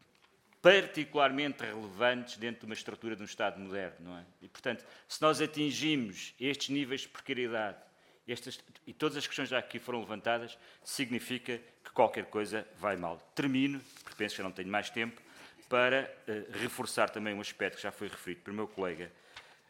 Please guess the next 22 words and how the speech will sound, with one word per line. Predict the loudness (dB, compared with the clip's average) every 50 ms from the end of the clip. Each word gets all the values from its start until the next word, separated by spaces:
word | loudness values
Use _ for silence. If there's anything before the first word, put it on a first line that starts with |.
| _ _ -8
eh, | -4 -4 -2 -2 -2 -4 -6 -10 -12 -16 -20 _ _ _ _ _ _ _ _ _ _ _ _ _ _ _ _ _ _ _ _ -20 _ _ _ _ _ _ _ _ _ _ _ _ _ _ _ _ -14
José | -8 -2 2 2 4
Moreira, | 4 4 4 6 6 6 6 4 2 -2 -8 -16 -20 -20 -20 -20 _ _ _ _ -20
que | -8 0
tem | 2 4 4 4
a | 2
ver | 2 2 2 2 2 0 -2
com | 0 4 4 4 4 2 0 -4 -2
as, | 2 4 6 6 4 2 2 -2 -2 -2 -2 0
eh, | 0 2 2 2 0 0
negociações | 0 0 -2 -2 -4 -6 -6 -6 -6 -2 0 2 4 4 4 2 0 -4 -6 -8 -8
das | -6 -4 -4 -4 -4 -4
revisões | -6 -8 -10 -10 -10 -4 0 4 4 4 4 2 0 -4 -8
dos | -10 -12 -10 -6 -2
N | -2 0 0
estatutos, | -2 -6 -8 -8 -10 -12 -10 -8 -6 -6 -6 -6 -8 -12 -14 -14
dos | -14 -12 -6 -2
N, | -2 -2 -2
eh, | -4 -10 -10 -10 -10 -10 -10
diplomas | -12 -14 -8 -4 -4 -4 -2 -4 -6 -6
que | -6 -8
regulam | -8 -8 -6 -4 -2 -2 -2 -2 -4